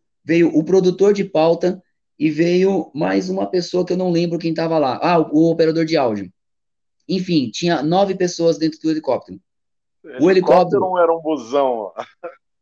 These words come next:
Speaker 1: É, ele comportava, ele comportava doze pessoas, que é aquele que você fica de frente uma pra outra, né? Os bancos.
Speaker 2: Ah.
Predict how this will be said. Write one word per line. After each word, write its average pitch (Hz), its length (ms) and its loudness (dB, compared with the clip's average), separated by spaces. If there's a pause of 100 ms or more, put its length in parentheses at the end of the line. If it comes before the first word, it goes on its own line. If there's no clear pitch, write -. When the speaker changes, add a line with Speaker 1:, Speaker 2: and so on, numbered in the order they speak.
(160)
Speaker 1:
É, 160 280 2
ele 165 100 4
comportava, 180 580 2
ele 156 160 2
comportava 175 540 2
doze 196 300 2
pessoas, 165 520 -2
que 156 120 -2
é 165 40 4
aquele 175 240 2
que 165 120 -4
você 165 200 -4
fica 160 220 -6
de 156 100 -8
frente 156 280 -4
uma 165 120 -4
pra 165 140 -2
outra, 143 320 0
né? 147 180 0
Os 127 240 -6
bancos. 127 520 -6 (320)
Speaker 2:
Ah. 95 580 -4